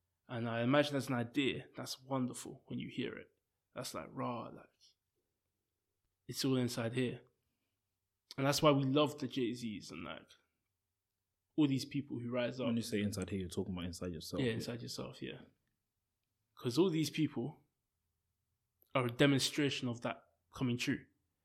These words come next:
Speaker 1: And that's why I said with the Obama, when they're like, "Oh, yes, we can," was his campaign thing. "Yes, we can" is, um, the motto towards blacks. It's like, yes, uh, and they're, when he starts running, I imagine it's just like,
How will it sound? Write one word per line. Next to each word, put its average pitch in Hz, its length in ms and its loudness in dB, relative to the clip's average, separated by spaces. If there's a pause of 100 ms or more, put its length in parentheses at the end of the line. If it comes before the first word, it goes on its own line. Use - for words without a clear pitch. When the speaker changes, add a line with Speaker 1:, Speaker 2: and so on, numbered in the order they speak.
(260)
Speaker 1:
And 151 80 6
that's 147 160 8
why 131 380 8
I - 40 -2
said 135 160 2
with 131 80 4
the 127 120 8
Obama, 123 380 6
when 123 160 4
they're 120 100 4
like, 120 260 0
"Oh, 135 100 8
yes, 123 300 6
we 127 80 2
can," 131 300 6
was 117 120 -2
his 120 140 -2
campaign 139 420 4
thing. - 240 -8 (600)
"Yes, 139 280 4
we 139 80 -2
can" 151 360 6
is, - 260 -4 (100)
um, 117 440 2 (760)
the 127 80 6
motto 131 420 6
towards 123 400 2
blacks. - 580 0 (120)
It's - 180 -8
like, 123 320 0 (960)
yes, 139 300 0 (100)
uh, - 60 0 (280)
and 147 140 6
they're, 156 260 10 (2000)
when 165 160 12
he 185 120 12
starts 175 400 12
running, 123 320 4
I 127 160 2
imagine 127 360 2
it's 117 120 0
just - 200 -6
like, 123 200 -4